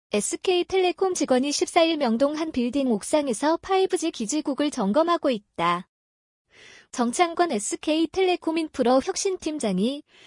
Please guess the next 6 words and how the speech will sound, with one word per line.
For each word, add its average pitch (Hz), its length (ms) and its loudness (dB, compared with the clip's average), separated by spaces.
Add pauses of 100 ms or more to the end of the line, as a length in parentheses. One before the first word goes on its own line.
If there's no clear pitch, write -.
(240)
십사일 339 500 -2
서울 359 340 2
명동의 247 540 2
한 330 160 2
호텔에서 320 460 0
파이브지 349 760 0